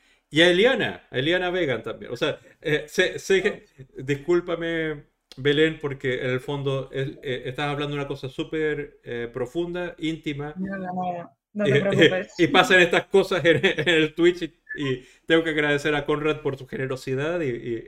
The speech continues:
Speaker 1: y por todo esto.
Speaker 2: Claro que
Speaker 1: Eh,
Speaker 2: sí, cosas del directo.
Speaker 1: <laughs> Sí, sí, pero, pero bueno, eh, ya vimos, eh, la mayoría de la gente acá vio las fotos de,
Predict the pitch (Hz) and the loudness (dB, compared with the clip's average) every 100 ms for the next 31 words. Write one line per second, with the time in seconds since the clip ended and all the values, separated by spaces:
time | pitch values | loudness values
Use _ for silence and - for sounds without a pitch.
0 | 117 - 117 117 104 95 - - - _ | -10 -8 -8 -8 -8 -10 -14 -20 -20 _
1 | _ _ _ _ 170 170 113 104 160 170 | _ _ _ _ -8 -4 0 -2 -4 -8
2 | 160 185 - _ - - 185 190 196 185 | -10 -12 -16 _ -18 -12 -8 -6 -4 -4
3 | 180 170 - 156 147 190 - 185 135 - | -4 -4 -8 4 8 8 8 4 2 -2
4 | 170 - - - - 151 156 139 - - | -6 -6 -14 -20 -2 6 6 6 0 -6
5 | 147 151 151 170 135 135 123 120 120 53 | 0 2 2 0 -2 -2 0 0 -4 -8
6 | 55 55 127 156 147 127 165 190 185 175 | -12 -12 -8 -6 -6 -6 -4 -2 -4 -8
7 | - 139 131 131 131 147 156 151 156 143 | -6 -6 -4 -2 0 0 -2 -4 -8 -8
8 | 147 151 147 139 135 156 156 143 151 143 | -8 -6 -6 -6 -4 -2 -4 -6 -8 -6
9 | 147 135 120 113 107 | -8 -6 -4 -4 -6